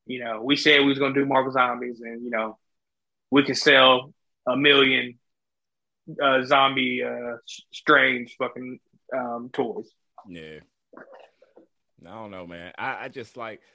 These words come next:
Speaker 2: personally, I like the more serious route D C is taking as opposed to this colorful, seemingly kid-friendly Marvel shit that they doing right now.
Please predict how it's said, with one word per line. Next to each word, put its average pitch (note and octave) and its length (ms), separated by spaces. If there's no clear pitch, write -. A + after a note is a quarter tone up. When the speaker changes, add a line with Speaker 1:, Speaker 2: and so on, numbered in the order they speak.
Speaker 2:
personally, A2 600
I G2+ 80
like A2+ 240
the A#2+ 80
more G2 200
serious A2 500
route G#2+ 300
D G#2 160
C G#2 220
is G#2 120
taking G#2 480
as F#2 180
opposed F#2+ 460
to G#2 80
this E2+ 440
colorful, F2+ 680
seemingly G2 640
kid-friendly E2+ 960
Marvel D#2+ 420
shit - 320
that C#2+ 140
they D2 140
doing C#2 280
right A1+ 260
now. G#1 260